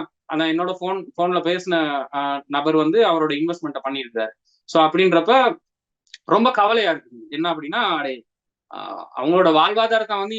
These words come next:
இன்னும் வந்து முன்னுக்கு எடுத்துக்கிட்டு போகக்கூடிய அசெட்ஸே வந்து போட்டுட்டு இந்த மாதிரி அவங்க ஏமாந்துட்டு நிக்கிறாங்க அப்படின்றது ரொம்ப கவலையான விஷயமா இருக்கு. அதே மாதிரி ரொம்ப வெக்கமா இருக்குது. ஏன்னா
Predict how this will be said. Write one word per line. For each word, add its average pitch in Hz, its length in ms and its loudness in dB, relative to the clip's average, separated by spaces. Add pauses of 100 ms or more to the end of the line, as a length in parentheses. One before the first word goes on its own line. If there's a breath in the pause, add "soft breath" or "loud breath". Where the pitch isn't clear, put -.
(160)
இன்னும் 208 340 -4
வந்து 202 200 -2
முன்னுக்கு 208 380 0
எடுத்துக்கிட்டு 202 360 -4
போகக்கூடிய 180 500 0 (400)
அசெட்ஸே 220 500 -2
வந்து 208 280 0
போட்டுட்டு 196 400 -2
இந்த 202 140 -2
மாதிரி 185 240 0
அவங்க 180 220 0
ஏமாந்துட்டு 165 520 -2
நிக்கிறாங்க 151 340 -4
அப்படின்றது 156 440 -8
ரொம்ப 156 160 0
கவலையான 147 380 -2
விஷயமா 131 320 -10
இருக்கு. 120 220 0 (400)
அதே 180 200 2
மாதிரி 247 280 2
ரொம்ப 220 260 2
வெக்கமா 208 380 0
இருக்குது. 143 280 -6
ஏன்னா 220 160 -2